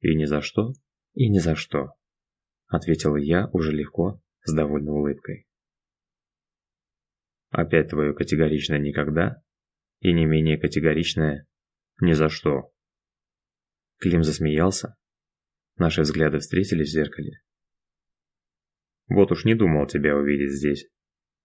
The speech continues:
Он врал и не собирался скрывать этого. Я чуть приподняла подбородок и пожала плечами. Мол, какая разница, о чем вы думаете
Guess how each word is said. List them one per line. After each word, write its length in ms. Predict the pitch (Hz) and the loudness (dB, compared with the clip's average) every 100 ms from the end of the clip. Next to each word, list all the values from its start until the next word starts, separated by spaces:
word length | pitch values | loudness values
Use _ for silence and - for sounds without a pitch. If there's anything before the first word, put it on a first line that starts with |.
| _ _ _ _ _ _ _ _ _ _ _ _ _ _ - | _ _ _ _ _ _ _ _ _ _ _ _ _ _ 2
Он 160 | 98 | 2
врал 400 | 82 80 69 67 _ _ _ - | 4 2 0 -8 _ _ _ 0
и 180 | 95 90 | 2 4
не 80 | 80 | 2
собирался 460 | 82 82 90 - | 0 2 2 -2
скрывать 440 | - 82 80 76 - | -4 0 0 0 -4
этого. 400 | 71 - - _ _ _ _ _ _ | -4 -6 -8 _ _ _ _ _ _
Я 160 | - 87 | -2 0
чуть 180 | 87 82 | 0 2
приподняла 520 | 87 87 82 82 78 | 2 2 2 2 2
подбородок 680 | 80 76 78 87 90 78 - _ _ | 0 0 2 2 2 -4 -18 _ _
и 100 | - | -4
пожала 380 | 78 82 80 78 | 0 2 2 0
плечами. 640 | 80 80 - 80 76 78 _ _ - | -2 -4 -4 -4 -6 -12 _ _ -2
Мол, 200 | 92 85 | 0 0
какая 340 | 85 - 95 | -2 0 2
разница, 440 | 95 82 78 73 78 | 2 2 -2 -2 -2
о 60 | |
чем 220 | 76 85 80 | -2 -2 0
вы 100 | 87 | 2
думаете 540 | 101 85 73 - | 4 2 -2 -6